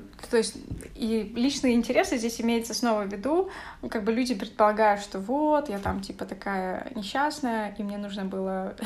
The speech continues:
<laughs> сделать что-то подобное, чтобы какой-то empowerment получить для себя, да? И, ну, для меня лично нет ничего такого, что не было бы личным.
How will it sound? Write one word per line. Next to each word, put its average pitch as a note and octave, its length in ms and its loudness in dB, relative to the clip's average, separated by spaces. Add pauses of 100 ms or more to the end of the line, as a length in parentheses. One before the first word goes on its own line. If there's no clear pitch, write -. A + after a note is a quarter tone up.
(100)
<laughs> - 220 -6
сделать G#3+ 560 0 (400)
что-то G#3 380 -2
подобное, A3 580 0
чтобы G#3 520 2 (320)
какой-то A3 360 0
empowerment G#3 640 2
получить G3 460 -4
для G3 120 -2
себя, F#3 440 -2
да? G#3+ 160 -2 (1400)
И, C4 480 4 (520)
ну, B3 320 2
для A#3 200 4
меня A#3+ 300 4
лично D#4 640 2
нет B3+ 400 2
ничего A3+ 500 4
такого, B3 680 2 (200)
что - 280 -4
не A3 180 0
было A#3 220 0
бы G3+ 100 -2
личным. G#3 500 -6